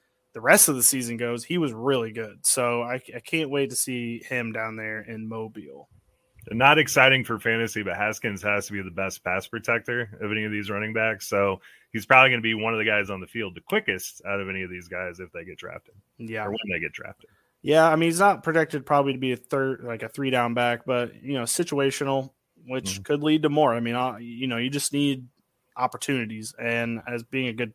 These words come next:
Speaker 1: pass protection or pass, pass protector, that, I mean, that, that leads to more opportunities. So, I'll,
Speaker 2: Absolutely.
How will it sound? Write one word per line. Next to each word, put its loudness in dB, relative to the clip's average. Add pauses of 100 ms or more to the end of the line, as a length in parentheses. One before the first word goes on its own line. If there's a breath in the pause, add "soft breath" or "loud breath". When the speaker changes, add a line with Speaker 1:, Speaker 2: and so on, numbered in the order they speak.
(240)
Speaker 1:
pass -2
protection -10 (540 soft breath)
or -6
pass, 0 (160)
pass 0
protector, 2
that, 8
I -8
mean, -4
that, -2 (120)
that -4
leads -2
to -6
more -8
opportunities. -8 (520 soft breath)
So, 8
I'll, 10
Speaker 2:
Absolutely. 0